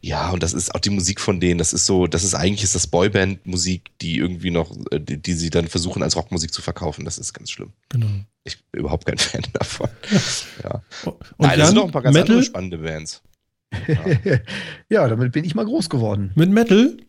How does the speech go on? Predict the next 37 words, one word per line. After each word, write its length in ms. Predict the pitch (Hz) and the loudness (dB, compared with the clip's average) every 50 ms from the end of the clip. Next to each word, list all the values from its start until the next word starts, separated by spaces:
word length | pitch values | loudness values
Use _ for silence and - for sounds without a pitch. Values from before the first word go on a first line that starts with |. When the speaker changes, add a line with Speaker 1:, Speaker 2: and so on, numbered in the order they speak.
| _ _ - - - - - | _ _ -20 -20 -20 -12 -6
Speaker 3:
Mit 220 | 113 113 117 127 127 | -2 0 2 2 4
Metal. 340 | 139 147 143 - 110 101 87 | 4 4 4 2 2 0 0
Aber 200 | - - 135 180 | 0 0 0 0
es 120 | 175 - | 0 0
ist 80 | 208 - | 0 0
schon 140 | - 214 208 | 0 0 0
ein 60 | 202 | 0
ganzes 320 | 185 180 190 196 196 185 | 0 0 0 0 -2 -2
Eckchen 280 | 185 180 170 - 196 170 | -2 -2 0 0 2 4
her. 240 | 139 120 107 101 98 | 4 4 4 2 0
Also 380 | 113 107 110 120 123 120 131 135 - - - - - - - - - - - - - _ - | 0 0 2 4 4 4 4 2 -2 -8 -16 -20 -20 -20 -20 -20 -20 -20 -20 -20 -20 _ 0
für 100 | - 139 | 2 4
mich 160 | 185 170 170 | 4 4 4
war 100 | 170 170 | 2 2
es 60 | 165 | 2
dann 140 | 170 156 143 | 2 2 2
eher 180 | - 156 160 151 | 4 4 4 4
so 100 | 143 139 | 2 2
die, 220 | 139 139 135 131 | 2 2 2 2
die 120 | 131 127 127 | 2 2 2
Riege 360 | 123 147 170 160 151 139 131 | 2 2 4 4 4 4 4
Blind 260 | 120 131 123 127 127 | 4 2 2 2 2
Guardian 680 | 127 131 135 156 170 165 165 160 160 160 156 156 156 156 | 2 2 2 2 2 2 2 2 2 2 2 0 0 0
oder 380 | - 131 123 123 120 117 117 | -2 -2 0 0 0 2 2
Rhapsody. 680 | 123 139 151 - - - 143 131 135 127 123 123 127 123 - _ _ | 2 2 0 0 -2 -2 0 2 2 4 4 4 4 2 0 _ _
Das 180 | - - 123 - | -4 -2 -2 0
ist 140 | 135 - - | 0 0 2
dann 140 | 127 120 120 | 2 2 2
doch 160 | 139 127 - | 2 2 0
etwas 280 | - 123 - 127 117 - | -2 0 2 2 0 2
älter. 400 | - 127 127 147 147 147 139 139 | 2 2 2 4 4 4 4 2
Speaker 1:
Mhm. 340 | 95 95 92 85 85 85 92 - - - - - - - _ _ _ _ _ _ _ _ _ _ _ _ _ _ _ _ | 0 -2 -8 -14 -14 -16 -18 -20 -20 -20 -20 -20 -20 -20 _ _ _ _ _ _ _ _ _ _ _ _ _ _ _ _
Mehr 120 | 82 85 80 | -8 -8 -8
so 60 | 80 | -2
die 80 | 85 | 0
Power 320 | - 101 - 101 98 90 80 | 0 2 2 0 -4 -6 -8
Mel-, 260 | 78 76 78 78 | -6 -6 -6 -8